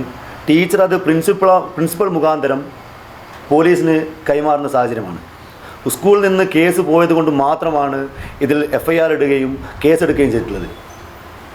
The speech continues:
പോക്സോ കേസിൻ്റെ, ഏഹ്, ഏഹ്, എഫ് ഐ ആറിൻ്റെ പകർപ്പോ അതിൻ്റെ മൊഴിയോ നമുക്ക് പുറത്ത് കിട്ടില്ല. പ്രത്യേക രീതിയിൽ അത് കൈകാര്യം ചെയ്തുകൊണ്ട് തന്നെ രഹസ്യ സ്വഭാവം ഉള്ളതുകൊണ്ട് തന്നെ തൊള്ളായിരത്തി പതിനെട്ട് ബാർ രണ്ടായിരത്തി ഇരുപത്തഞ്ച് എന്ന എഫ് ഐ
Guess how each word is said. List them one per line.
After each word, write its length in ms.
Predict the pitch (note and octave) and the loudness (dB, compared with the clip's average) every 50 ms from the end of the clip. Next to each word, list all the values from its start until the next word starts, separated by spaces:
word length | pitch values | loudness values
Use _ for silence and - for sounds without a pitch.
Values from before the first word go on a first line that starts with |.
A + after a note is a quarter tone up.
| - - - | -10 -4 -2
പോക്സോ 240 | B2 A#2 - D3+ D3 C3 | 0 2 2 2 2 2
കേസിൻ്റെ, 360 | D3+ D3+ D#3 D#3 D3+ D#3 D#3 D#3 D#3 D#3 D#3 - - D3+ C#3+ | 2 2 2 2 2 2 4 4 2 2 0 0 0 2 4
ഏഹ്, 340 | C#3+ C#3+ C#3+ C#3+ C#3+ C#3+ C#3+ C#3+ - - - - D3+ | 4 6 6 6 4 4 2 0 -4 -10 -4 2 4
ഏഹ്, 420 | C#3 C#3 C3 - - - - - C#3 B2+ | 4 4 4 2 -2 -4 -2 -2 -2 -2
എഫ് 100 | - D#3 | -2 0
ഐ 40 | D3+ D3 | 0 0
ആറിൻ്റെ 180 | C#3 C#3+ C#3+ C#3+ C#3 | 0 0 -2 -2 0
പകർപ്പോ 420 | C3 B2 C#3+ C3+ - - - D3+ D3 D3 D3 - - - - - - - - | 0 0 0 -2 -2 0 2 2 2 2 2 -2 -10 -16 -18 -20 -8 -2 0
അതിൻ്റെ 240 | C#3 C#3+ C#3+ D3 C#3+ C#3 | 0 2 4 4 2 4
മൊഴിയോ 240 | C#3 C#3 C#3+ D3+ D#3+ D#3 D3+ | 4 4 4 4 4 4 4
നമുക്ക് 220 | D3 D3 - D3 C#3 | 2 0 0 0 2
പുറത്ത് 220 | C#3 C#3 C3+ D3+ | 2 2 2 0
കിട്ടില്ല. 220 | C3 A#2+ A2 F#2+ F2+ - - - - - - | 0 0 -2 -6 -10 -12 -16 -20 -18 -8 -4
പ്രത്യേക 320 | B2 G#2 - C#3 C#3+ C#3 D3 C#3+ C#3 C#3 C#3 C3 | -2 0 2 2 4 4 4 4 2 2 0 0
രീതിയിൽ 380 | C#3 C#3+ D3+ C3+ D#3 D3+ D3 C3+ - - - - | 2 2 4 4 4 4 4 2 -2 -8 -6 -4
അത് 100 | A#2+ B2 C#3 | 0 0 2
കൈകാര്യം 340 | C3+ C3+ C3+ D3 D3 D3+ D3 | 2 4 4 4 4 4 2
ചെയ്തുകൊണ്ട് 300 | C#3+ C#3+ C#3 C#3 C3+ C3 | 2 2 2 2 2 2
തന്നെ 120 | C3 C3+ C3 | 4 4 4
രഹസ്യ 300 | B2+ C3+ C3 B2 - D#3+ D3+ - - - - - | 4 4 4 4 2 2 2 0 -2 -8 -8 -4
സ്വഭാവം 300 | - C3+ C3+ D3 D3+ D#3 D3+ | -2 2 2 2 2 2 2
ഉള്ളതുകൊണ്ട് 340 | D3 D3 C#3 C#3 C#3 C3+ C3+ | 2 2 2 0 0 0 0
തന്നെ 180 | B2+ B2+ B2+ B2+ B2+ B2+ - - - - - - - - - - | 0 0 0 -2 -4 -6 -12 -16 -14 -12 -10 -10 -10 -10 -6 -2
തൊള്ളായിരത്തി 440 | D3 D3 D#3 E3 F3 F3+ F3 F3 F#3 F3 F3 | 0 2 4 4 4 2 0 -2 -4 -4 -2
പതിനെട്ട് 320 | D#3+ D#3 E3+ E3 E3 E3+ D#3 D3+ | -2 -2 -2 0 0 0 0 2
ബാർ 160 | D#3 D3+ D3 D3+ - B2 C3 | 2 2 0 0 -2 -2 -2
രണ്ടായിരത്തി 460 | C3+ D3 C#3+ D#3 D#3 D#3+ D#3+ D#3 D3+ C#3 | 0 0 0 0 0 0 -2 -2 -4 -2
ഇരുപത്തഞ്ച് 460 | C3+ D#3 D3 - D#3 D3 C#3 B2 C#3 C#3 C3+ | 0 0 0 0 0 -2 -2 -2 0 0 0
എന്ന 120 | C3 C3 C3 - - - - - - - - - A2+ | 0 0 -2 -2 -2 -6 -12 -16 -18 -8 -6 -4 0
എഫ് 100 | - | 2
ഐ 40 | D3+ | 4